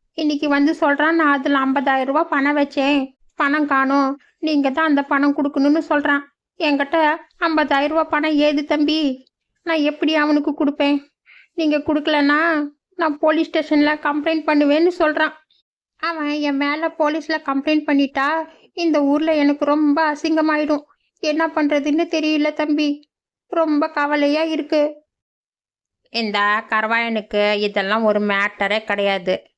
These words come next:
சரி, சரி, அழாதீங்க. கையில எவ்வளோ பணம் வச்சிருக்கீங்க கொடுங்க, நான் உங்களுக்கு இந்த பிரச்சனையிலிருந்து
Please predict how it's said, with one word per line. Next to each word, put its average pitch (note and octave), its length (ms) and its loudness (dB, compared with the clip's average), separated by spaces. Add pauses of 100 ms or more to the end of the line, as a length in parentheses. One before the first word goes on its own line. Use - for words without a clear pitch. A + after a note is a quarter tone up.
(260)
சரி, A3 200 0
சரி, A3+ 260 0
அழாதீங்க. A3 560 -2 (480)
கையில A3+ 320 -2 (640)
எவ்வளோ A3+ 320 0
பணம் A3+ 280 -2
வச்சிருக்கீங்க G#3 600 -2
கொடுங்க, A3 320 0 (440)
நான் G#3+ 280 -2
உங்களுக்கு G3+ 400 -2
இந்த A3 240 2
பிரச்சனையிலிருந்து G#3+ 840 0